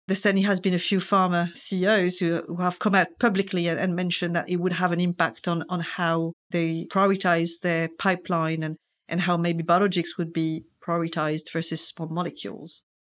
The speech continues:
What we need to really understand is, is that the I R A provides Medicare the right to negotiate the price after a certain period of time. And that's not for every drug.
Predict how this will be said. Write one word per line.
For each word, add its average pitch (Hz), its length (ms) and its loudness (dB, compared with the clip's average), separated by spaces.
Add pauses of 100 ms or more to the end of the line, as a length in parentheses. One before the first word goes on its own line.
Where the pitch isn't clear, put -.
(260)
What 202 180 -2
we 233 80 4
need 240 180 4
to 208 120 0
really 202 260 2
understand 180 640 0
is, 175 160 -2
is - 180 -2
that 180 300 0 (600)
the 208 120 0
I 190 140 4
R 175 100 2
A 190 120 4
provides 175 760 0 (100)
Medicare 196 380 2
the 175 100 2
right 175 200 2
to 180 120 -4
negotiate 180 840 0
the 185 80 -2
price 165 720 0
after 190 240 0
a 180 40 2
certain 196 360 0
period 175 340 2
of 165 140 -6
time. 165 520 -2 (360)
And 208 160 4
that's 233 220 2
not 269 160 0
for - 140 2
every 196 180 4
drug. 170 340 0